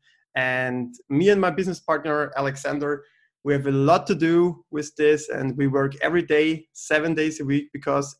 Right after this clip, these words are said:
if you found something, what is your passion and what you really love to do, it doesn't feel like work. Yeah, it's really nice to do that.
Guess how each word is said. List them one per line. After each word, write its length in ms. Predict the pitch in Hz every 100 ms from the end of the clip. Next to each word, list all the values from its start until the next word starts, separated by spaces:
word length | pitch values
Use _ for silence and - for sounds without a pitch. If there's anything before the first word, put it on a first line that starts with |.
| -
if 200 | 208 -
you 100 | 202
found 360 | 202 175 185
something, 580 | - 170 165 - 160 165 - _ -
what 140 | 147
is 160 | 160 147
your 200 | 147 143
passion 560 | - 160 - 170 175 170
and 240 | 147 143
what 180 | 139 139
you 120 | 139
really 280 | 135 156 160
love 300 | 143 151 170
to 80 | -
do, 300 | 143 147 156 - _
it 480 | 143 143 143 139 139 -
doesn't 320 | 147 147 147
feel 420 | - 160 151 143 143
like 240 | 135 131 165
work. 440 | 131 143 135 - - _ -
Yeah, 180 | 147 123 _ -
it's 240 | 123 - 127
really 220 | 135 131
nice 280 | 127 127 -
to 60 |
do 120 | 135 151
that. 240 | 147